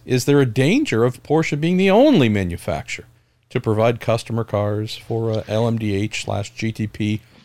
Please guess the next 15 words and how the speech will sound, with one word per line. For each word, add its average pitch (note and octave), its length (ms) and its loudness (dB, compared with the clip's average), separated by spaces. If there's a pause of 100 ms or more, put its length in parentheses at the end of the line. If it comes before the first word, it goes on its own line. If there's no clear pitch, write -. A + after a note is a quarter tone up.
(160)
similar D3+ 540 2
to A#2+ 140 -4
Cadillac B2 560 2
and G#2+ 160 -2
D A#2 160 -2
P B2 200 -2
I?" B2 320 0 (1040)
Bit F3+ 100 2
of E3 100 2
a, D3+ 40 6
a A2+ 640 4 (880)
timeline A2 720 2
question, G2 460 -4
right, G#2 240 2
Graham? A#2+ 480 2